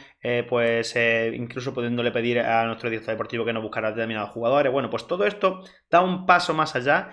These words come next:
en F veintitrés. ¿Por qué? Porque incorporan un planificador de plantilla. ¿Qué es esto? Planificador de plantilla, planificador de escuadra o de escuadrones, como se queramos decir, ¿vale?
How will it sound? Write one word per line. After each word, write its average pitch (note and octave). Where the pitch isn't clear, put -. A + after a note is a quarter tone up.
en D3+
F D3
veintitrés. A#2
¿Por C#3+
qué? G3
Porque C3+
incorporan D3+
un F#3
planificador E3+
de F3
plantilla. A#2
¿Qué G3
es F#3+
esto? C3+
Planificador D#3
de E3+
plantilla, E3
planificador D3
de D3
escuadra D#3
o D#3
de C#3+
escuadrones, C#3
como B2+
se B2+
queramos B2+
decir, A2+
¿vale? A#2